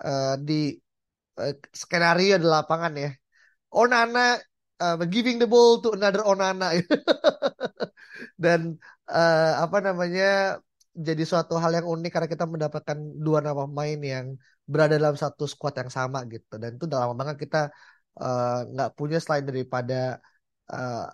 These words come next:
Rafael dan juga Fabio da Silva ya. <laughs> Itu pun juga kembar gitu kan. Setelah itu kita, kita nggak punya lah segala macam. Paling itu aja teman-teman yang akhirnya menjadi topik kita. Kalau teman-teman punya pendapat yang berbeda, silahkan tulis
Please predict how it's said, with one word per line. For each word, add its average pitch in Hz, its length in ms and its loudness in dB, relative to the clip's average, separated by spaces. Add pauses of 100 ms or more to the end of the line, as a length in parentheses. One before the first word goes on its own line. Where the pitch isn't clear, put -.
(140)
Rafael 147 420 2
dan - 80 -4
juga 143 180 -2
Fabio 147 320 -2
da 147 140 2
Silva 165 400 2
ya. 143 100 2 (320)
<laughs> 214 760 2
Itu 160 180 0
pun 190 100 4
juga 165 220 4
kembar 170 400 4
gitu 143 180 -4
kan. 127 160 -8 (140)
Setelah 139 300 -4
itu 165 100 -4 (160)
kita, 147 220 -8
kita 131 160 -10
nggak 135 160 -8
punya 131 280 -6
lah 117 100 -6 (300)
segala 117 320 -10
macam. - 320 -16
Paling 196 240 2
itu 262 80 2
aja 262 320 6 (320)
teman-teman 226 480 2
yang 226 80 4
akhirnya 208 280 -2
menjadi 175 680 0
topik 165 300 -4 (100)
kita. 226 320 4 (320)
Kalau 160 220 2
teman-teman 165 420 -2
punya 170 240 -4
pendapat 160 320 -2
yang 165 120 -4
berbeda, 165 280 0
silahkan 160 400 -2
tulis 208 440 0